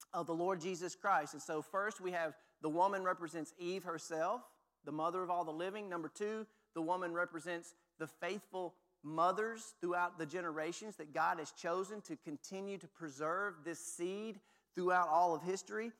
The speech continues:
Number three, the woman represents Israel. And so when we say the woman, the woman also represents really the chosen nation of Israel. And the reason that I can say that is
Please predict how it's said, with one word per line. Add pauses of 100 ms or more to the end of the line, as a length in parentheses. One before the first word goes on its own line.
(300)
Number
three,
the
woman
represents (220)
Israel. (920)
And
so
when
we
say
the
woman,
the
woman
also
represents
really
the
chosen
nation
of
Israel.
And
the
reason
that
I
can
say
that
is